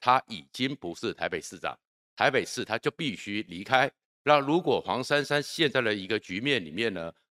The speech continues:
整个我们知道说台北市到现在不能，已经不太讲，能讲民调了，但是我们还是可以知道说，目前看起来回到了蓝绿对决的一个趋势。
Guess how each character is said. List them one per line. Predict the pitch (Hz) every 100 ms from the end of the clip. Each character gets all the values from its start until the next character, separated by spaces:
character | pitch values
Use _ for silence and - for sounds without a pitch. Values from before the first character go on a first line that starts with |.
| -
整 | 110
个 | 98
我 | 131
们 | 107
知 |
道 | 127
说 | 117 120
台 | - 123
北 | 120 101
市 | 113
到 | 127
现 | 120 123
在 |
不 | - 123
能， | 98 101
已 | 87
经 | 82
不 | 113 113
太 | 120
讲， | 113 85
能 | 101
讲 | 101
民 | 73 90
调 | 117 95
了， | 78
但 | 110
是 | 104
我 |
们 | 90
还 | 107
是 | 131
可 | 131
以 | 98
知 | 156
道 | 165
说， | 123 156 165 - _ _
目 | 165 185 139
前 | - 95 104
看 | - - 110
起 | - 85
来 | 73 78 _ _
回 | 101 104
到 | 135 113
了 | 90
蓝 | 92 87 107
绿 | 147 117
对 | - 123
决 | 101 85
的 | 82
一 | 90
个 | 92
趋 | 98 - 143
势。 | 147 110